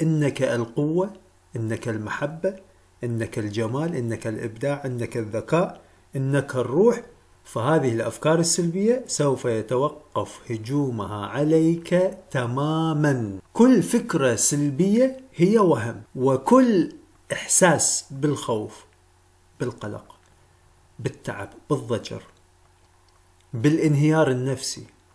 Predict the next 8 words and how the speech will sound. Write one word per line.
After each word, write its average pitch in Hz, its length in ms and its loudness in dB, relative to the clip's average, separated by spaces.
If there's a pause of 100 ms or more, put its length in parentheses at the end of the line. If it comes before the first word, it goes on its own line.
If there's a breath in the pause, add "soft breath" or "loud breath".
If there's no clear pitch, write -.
(220)
بالفشل، 151 680 4 (1080)
بالخوف 165 600 6
من 175 160 4
انتقادات 156 720 2
الناس، 120 520 -6 (600 soft breath)
بالخوف 170 480 4
من 160 120 2
المستقبل، 135 760 -6